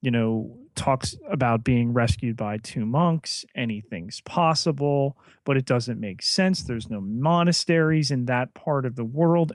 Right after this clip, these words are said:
Anywhere near the plane was lost.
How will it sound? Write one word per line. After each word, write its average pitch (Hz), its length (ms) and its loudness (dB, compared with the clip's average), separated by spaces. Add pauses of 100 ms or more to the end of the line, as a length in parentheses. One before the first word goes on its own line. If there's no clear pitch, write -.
(100)
Anywhere 185 520 6
near 135 300 2
the 110 100 -2
plane 151 560 2 (360)
was 139 280 2
lost. 127 720 2